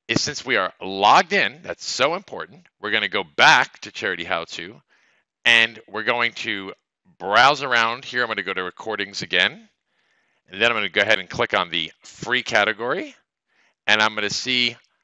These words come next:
ah, v-, beyond virtual facilitation, how to maximize engagement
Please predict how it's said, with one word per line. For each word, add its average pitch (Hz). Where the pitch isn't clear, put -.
ah, 131
v-, -
beyond 139
virtual 143
facilitation, 135
how 113
to 92
maximize 113
engagement 104